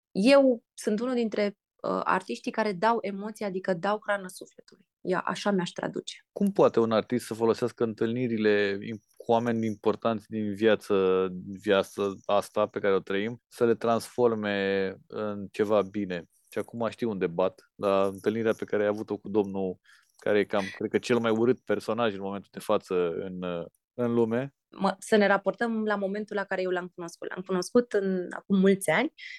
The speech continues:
Speaker 1: când nu era, uh, babau. <laughs> Când nu era un personaj atât blamat la modul la care este acum.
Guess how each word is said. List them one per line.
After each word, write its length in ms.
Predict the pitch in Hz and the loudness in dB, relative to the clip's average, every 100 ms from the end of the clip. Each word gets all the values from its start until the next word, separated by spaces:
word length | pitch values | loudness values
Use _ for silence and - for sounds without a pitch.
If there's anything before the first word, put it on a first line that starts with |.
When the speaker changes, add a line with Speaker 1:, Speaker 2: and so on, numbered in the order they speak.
| - | -6
Speaker 1:
când 240 | - 262 | 2 4
nu 240 | 240 294 330 | 4 4 6
era, 540 | 214 185 175 175 165 160 | 6 4 2 -2 -6 -10
uh, 320 | - 175 - - 170 | -10 -8 -8 -8 2
babau. 400 | 160 160 135 - _ | 4 6 4 2 _
<laughs> 1160 | - - 311 - 226 - _ _ - 294 254 208 | -4 4 2 4 -4 -4 _ _ -6 -6 -6 -2
Când 160 | - 214 | 2 4
nu 80 | 254 | 6
era 160 | 233 | 4
un 120 | 208 202 | 4 2
personaj 600 | 190 190 180 175 180 175 - - - _ | -2 -2 -2 0 -2 -4 -14 -20 -20 _
atât 480 | - 175 - 202 190 - 147 156 147 - - | -2 -2 -2 -4 -4 -6 -6 -6 -6 -4 2
blamat 500 | 151 175 180 190 202 | 6 8 8 6 6
la 160 | 185 175 | 4 6
modul 280 | 180 190 | 6 6
la 100 | 190 | 6
care 220 | 175 170 160 | 4 0 0
este 320 | 165 - 165 | -2 -4 -6
acum. 400 | 151 - - | -6 -6 -4